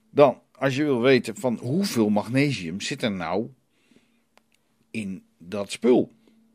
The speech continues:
dan is het qua gewicht, kun je het zo uitrekenen, en dan kom je uit op ongeveer twaalf procent. Maar je kunt ook anders zeggen,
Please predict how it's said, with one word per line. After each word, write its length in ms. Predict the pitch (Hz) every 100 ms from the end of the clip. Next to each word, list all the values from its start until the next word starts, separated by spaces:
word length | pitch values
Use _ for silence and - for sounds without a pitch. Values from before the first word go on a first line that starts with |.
| _
dan 140 | 113
is 140 | 127 120
het 200 | 107 _ _ _ -
qua 220 | 123 113
gewicht, 640 | 110 147 165 - - - _ _ _ _ _ _ _ _ -
kun 100 | 101
je 60 |
het 100 | -
zo 300 | 117 131 107 -
uitrekenen, 720 | 98 113 120 131 139 160 180 - - -
en 60 | -
dan 80 | 110
kom 160 | 135
je 60 | 127
uit 180 | 120 117
op 120 | 110
ongeveer 480 | 107 98 90 92 -
twaalf 560 | 110 104 98 95 - _ _
procent. 540 | - 113 - 117 - - _ _ _ _ _ _ _ _ _ _ _ _ _ -
Maar 100 | 107
je 80 |
kunt 200 | 107 117
ook 160 | 80 87
anders 380 | 120 143 156 147
zeggen, 440 | 165 143 156 143